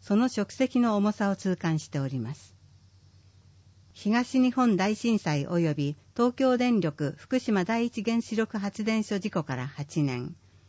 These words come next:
未だ復興の途上にありますが、東北中央自動車道で高速道路網が広がり、より広域での連携が視野に入ってきた中、来年に迫っ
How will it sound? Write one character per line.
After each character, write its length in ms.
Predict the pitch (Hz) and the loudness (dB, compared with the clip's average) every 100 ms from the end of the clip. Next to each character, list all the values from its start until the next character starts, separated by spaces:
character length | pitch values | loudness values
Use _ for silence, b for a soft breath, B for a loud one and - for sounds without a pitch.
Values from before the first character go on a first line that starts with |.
| b b b b | b b b b
未 240 | 190 226 254 | 0 2 2
だ 160 | 226 | -2
復 200 | 214 - | -4 -10
興 220 | - 262 247 | 0 4 4
の 140 | 247 | 2
途 140 | 220 | 0
上 200 | 214 233 | 0 2
に 160 | 233 220 | 2 2
あ 80 | 202 | 2
り 140 | 208 | 2
ま 140 | 202 196 | 0 0
す 160 | - | -4
が、 180 | 135 143 b b b b - | -6 -6 b b b b -2
東 360 | 240 254 247 247 | 2 2 2 0
北 100 | 240 | -2
中 260 | - 247 240 | 0 2 4
央 120 | 233 | 4
自 200 | 226 220 | 2 0
動 180 | 233 233 | 0 0
車 180 | 247 202 | 0 0
道 220 | 147 139 | 0 0
で 220 | 139 151 | -2 -4
高 220 | - 240 | -2 -2
速 260 | 247 254 240 | 0 -2 0
道 140 | 233 | 2
路 160 | 240 233 | 2 2
網 220 | 175 131 | 2 0
が 120 | 127 | -4
広 320 | 143 - 151 147 | -6 -2 0 0
が 100 | 139 | -2
り、 180 | 131 139 b b b b - | -4 -8 b b b b -2
よ 140 | 190 | 0
り 140 | 254 | 0
広 340 | 247 254 254 254 | 0 2 2 2
域 220 | 247 247 | -2 -2
で 120 | 254 | 2
の 140 | 233 160 | 2 2
連 240 | 175 180 | 2 2
携 220 | 185 165 | 2 2
が 100 | 165 | 2
視 240 | 160 - 240 | 0 0 2
野 60 | |
に 100 | 196 | 2
入 160 | 160 175 | 2 0
っ 40 | 160 | -4
て 160 | 143 | -8
き 100 | - | -8
た 140 | - 135 | -6 -4
中、 380 | 135 - 110 - b b b b b _ | -4 -8 -12 -14 b b b b b _
来 220 | 214 247 | 0 4
年 240 | 254 247 240 | 4 6 4
に 100 | 240 | 4
迫 240 | 226 | 2
っ 60 | 220 | 0